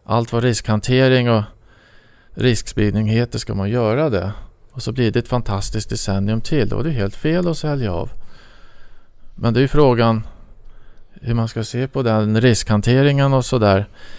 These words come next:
Och även framgångsrika aktier går ju ner i vissa börskrascher, så att man kan ju öka då igen också. Så att i någon utsträckning skulle jag ju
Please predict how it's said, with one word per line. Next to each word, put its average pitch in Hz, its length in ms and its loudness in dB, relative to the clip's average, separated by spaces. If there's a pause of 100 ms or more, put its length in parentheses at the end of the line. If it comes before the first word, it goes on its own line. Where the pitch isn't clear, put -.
(240)
Och - 340 -2 (600)
även 117 260 2
framgångsrika 120 720 2
aktier 110 380 0
går 107 160 -2
ju 107 80 2
ner 120 560 0 (140)
i 123 80 -4
vissa 117 300 -4
börskrascher, 101 680 -4
så 98 140 -6
att 98 100 -6
man 101 120 -4
kan 101 120 -2
ju 107 80 2
öka 107 340 -2
då 98 260 -4
igen 95 260 -4 (320)
också. - 420 -4
Så - 140 -2
att - 200 -2 (840)
i - 100 -2
någon 127 320 4
utsträckning 139 600 2
skulle 139 280 0
jag 123 240 4
ju 113 320 2